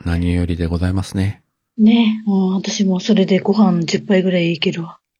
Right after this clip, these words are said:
Speaker 2: <laughs> それをおかずに。
Speaker 1: もうその発想がなんか親父っぽいよね。
Speaker 2: <laughs> だってあのさくやさんに可愛いって言われたんだよ。そりゃご飯も進むさ。
Speaker 1: うん。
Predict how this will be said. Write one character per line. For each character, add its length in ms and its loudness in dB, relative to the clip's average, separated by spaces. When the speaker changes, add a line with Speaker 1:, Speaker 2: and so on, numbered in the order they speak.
Speaker 2:
<laughs> 1160 -4
そ 220 0
れ 140 2
を 100 0
お 40 -6
か 140 2
ず 140 -4
に。 180 -6
Speaker 1:
も 80 -6
う 40 -6
そ 160 -2
の 120 2
発 240 -4
想 140 2
が 120 2
な 100 0
ん 20 -4
か 120 -6
親 340 2
父 100 0
っ 120 2
ぽ 140 0
い 40 -6
よ 60 -6
ね。 60 2
Speaker 2:
<laughs> 100 0
だ 100 2
っ 60 2
て 180 0
あ 180 4
の 120 4
さ 220 -2
く 120 2
や 120 6
さ 120 4
ん 40 4
に 100 2
可 240 0
愛 180 6
い 20 0
っ 40 -2
て 140 -2
言 100 4
わ 80 4
れ 80 -2
た 160 0
ん 60 0
だ 80 0
よ。 120 -2
そ 260 -8
り 120 0
ゃ 120 2
ご 160 0
飯 200 2
も 160 2
進 320 -4
む 100 -2
さ。 140 -4
Speaker 1:
う 40 -6
ん。 160 -14